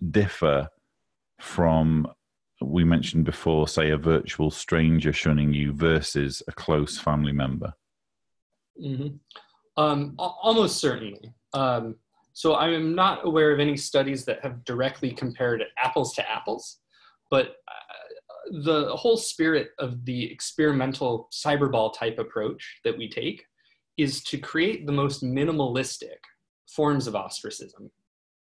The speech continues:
Speaker 2: see if those have an effect. And if even that hurts,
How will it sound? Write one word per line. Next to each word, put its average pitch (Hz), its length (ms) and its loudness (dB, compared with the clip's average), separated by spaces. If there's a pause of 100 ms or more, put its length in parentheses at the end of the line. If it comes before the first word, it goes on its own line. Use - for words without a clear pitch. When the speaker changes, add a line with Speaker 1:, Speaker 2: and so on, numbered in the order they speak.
(100)
Speaker 2:
see 240 260 -2
if - 160 -2
those 151 260 2
have 104 180 -2
an 95 100 -12
effect. - 540 -12 (480)
And 147 120 0
if 147 200 -4
even 202 320 0
that 127 240 0
hurts, - 640 -6